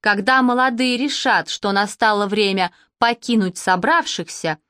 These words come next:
невеста дает сигнал своим подружкам, которые собираются около ступеней лестницы. Невеста, поднявшись до середины лестничного пролета,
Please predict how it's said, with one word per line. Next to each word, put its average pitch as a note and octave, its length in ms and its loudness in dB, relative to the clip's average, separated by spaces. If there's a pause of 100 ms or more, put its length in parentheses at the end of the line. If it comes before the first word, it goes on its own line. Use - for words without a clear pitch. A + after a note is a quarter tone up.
(300)
невеста A#3 720 0
дает A#3+ 380 0
сигнал A3+ 520 0
своим F#3 460 -2
подружкам, F#3+ 760 -4 (440)
которые F4+ 480 0
собираются C4+ 880 0
около A#3+ 580 0 (280)
ступеней B3 920 -2
лестницы. F#3+ 840 -6 (580)
Невеста, A#3 840 -2 (360)
поднявшись B3 840 0
до B3 200 -2
середины A3+ 880 -2
лестничного E3+ 840 -4
пролета, D#3+ 680 -2